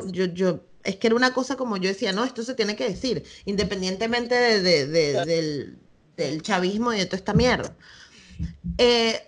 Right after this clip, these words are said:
Speaker 1: pero cómo, o sea, ya hemos hablado de cómo educar a los niños y cómo los referentes, pero ¿cómo nos educamos los adultos? ¿Qué crees tú que es lo primero que tenemos que entender cuando somos negros y sobre todo cuando hemos sido negros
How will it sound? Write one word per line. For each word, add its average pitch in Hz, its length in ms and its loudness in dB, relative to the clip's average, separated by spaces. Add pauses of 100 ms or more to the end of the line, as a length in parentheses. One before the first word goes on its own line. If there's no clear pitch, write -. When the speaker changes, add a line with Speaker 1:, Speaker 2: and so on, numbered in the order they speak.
(180)
Speaker 1:
pero 254 360 6
cómo, 285 520 0
o 226 60 -8
sea, 233 160 0
ya 220 140 2
hemos 302 180 0
hablado 233 300 2
de 254 120 2
cómo 233 300 0
educar 233 300 0
a 208 60 0
los 226 140 0
niños 220 220 -2
y 240 60 -4
cómo 180 200 -2
los 214 140 0
referentes, 185 420 -2
pero 202 240 -2
¿cómo 220 240 2
nos 294 140 0
educamos 208 440 2
los 247 160 -2
adultos? 208 680 -4 (440)
¿Qué 247 180 4
crees 285 320 2
tú 294 140 -6
que 294 80 -2
es 277 80 0
lo 277 200 2
primero 226 480 0
que 277 100 -4
tenemos 202 360 -2
que 254 100 -4
entender 180 420 -4
cuando 214 260 -4
somos 185 280 -2
negros 202 360 -2
y 208 80 -6
sobre 180 260 2
todo 170 220 0
cuando 233 200 2
hemos 202 180 0
sido 220 200 2
negros 254 380 2